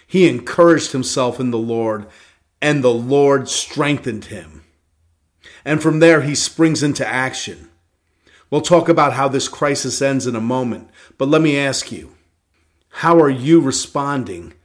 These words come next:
to your troubles? You and I will probably never have to flee from a bloodthirsty dictator or deal with a tribe of fierce raiders taking all that we own. But we will,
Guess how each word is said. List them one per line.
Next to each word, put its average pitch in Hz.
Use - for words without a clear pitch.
to 135
your 117
troubles? -
You 165
and 170
I 151
will 127
probably 135
never 135
have 135
to 127
flee 117
from 131
a 120
bloodthirsty 123
dictator 107
or 151
deal 165
with 156
a 135
tribe 147
of 120
fierce 156
raiders 131
taking 147
all 131
that 123
we 127
own. 92
But 139
we 147
will, 131